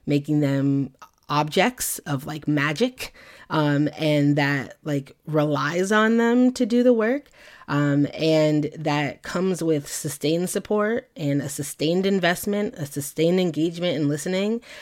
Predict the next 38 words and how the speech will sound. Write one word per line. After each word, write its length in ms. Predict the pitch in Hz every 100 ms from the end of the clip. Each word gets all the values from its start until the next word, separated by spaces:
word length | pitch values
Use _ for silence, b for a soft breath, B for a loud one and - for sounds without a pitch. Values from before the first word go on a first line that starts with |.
| B -
um, 260 | 143 143
from 500 | 139 - 160 160 165
these 200 | 170 156
organizers 720 | 151 160 165 156 156 156 156
to 380 | - - 165 165
the 120 | 156
league 560 | 151 151 160 160 151 151 151
and 220 | 151 147
everything 520 | 151 160 160 - 151
in 140 | 147
between. 580 | 147 143 175 180 143 143 B B B
And 460 | 165 180 185 175 160
the 80 | 165
Black 320 | 156 175 185
women 200 | 175 170
in 340 | 165 165 151
your 180 | 131 139
life 540 | 143 156 185 151 143 -
who 240 | 151 165
you're 200 | 151 135
talking 460 | - - - 165 147
over 480 | 143 131 143 151 B B B
to 400 | - 175 160 147 - -
talk 280 | - 208 -
about 520 | 156 131 139 139 - _ 185
this 420 | 147 147 143 156
mythical 800 | 156 214 202 - 170 160 143 139
creation 560 | - 151 175 214 160 151
you've 140 | 147
made 220 | 151 143
in 180 | 143 139
your 140 | 131
head 420 | 139 233 226 180 - B B -
is 240 | 180 165
the 200 | 170 170
other 360 | 147 160 156 147
kind 320 | 160 151 147
of, 340 | 139 139 139